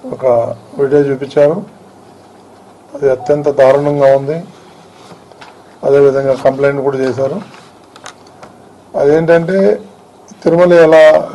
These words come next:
దర్శనం చేసుకోవాలి, ఏంటి అనేటువంటి ఒక దేవస్థానం పేరు మీద ఒక డూప్లికేట్ యాప్ ఒకటి తయారు చేశాడు. అది చాలా క్రైమ్ అది.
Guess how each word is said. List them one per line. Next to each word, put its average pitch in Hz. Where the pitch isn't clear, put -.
దర్శనం 151
చేసుకోవాలి, 139
ఏంటి 135
అనేటువంటి 135
ఒక 123
దేవస్థానం 170
పేరు 165
మీద 156
ఒక 143
డూప్లికేట్ 139
యాప్ 131
ఒకటి 127
తయారు 127
చేశాడు. 120
అది 123
చాలా 123
క్రైమ్ 143
అది. 147